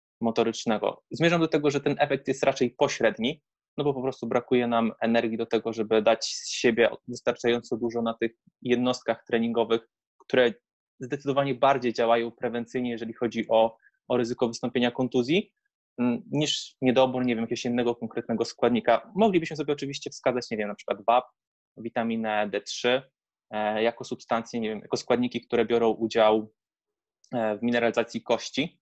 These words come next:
tak, w budowie szczytowej masy kostnej, co w tym młodym wieku jest szczególnie istotne i na przykład w późniejszym etapie zwiększa ryzyko wystąpienia, e, złamań zmęczeniowych.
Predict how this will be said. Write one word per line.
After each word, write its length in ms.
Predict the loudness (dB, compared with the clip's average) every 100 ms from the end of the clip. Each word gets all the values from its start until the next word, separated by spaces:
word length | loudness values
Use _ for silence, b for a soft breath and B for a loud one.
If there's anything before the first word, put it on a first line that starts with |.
| _
tak, 180 | -4 -4
w 40 | -4
budowie 400 | -2 0 -2 -4
szczytowej 400 | -4 -4 -2 -2
masy 260 | -2 -2
kostnej, 320 | -4 -4 -6
co 120 | -4 -2
w 80 |
tym 120 | 0 4
młodym 500 | 4 2 0 -2 0
wieku 260 | 0 0
jest 180 | -2 -4
szczególnie 400 | -2 0 2 2
istotne 480 | 0 -4 0 0 0 b _ _
i 120 | 0 0
na 100 | 0
przykład 320 | -2 -2 -2
w 40 |
późniejszym 460 | -2 0 0 0 -2
etapie 380 | 2 2 2 0
zwiększa 380 | -2 -2 0
ryzyko 340 | 0 -2 -2 -4
wystąpienia, 640 | -4 -10 -2 0 2 2 0 _ _ -4
e, 100 | -2
złamań 320 | 2 0 0
zmęczeniowych. 680 | -2 -6 -2 -2 0 -4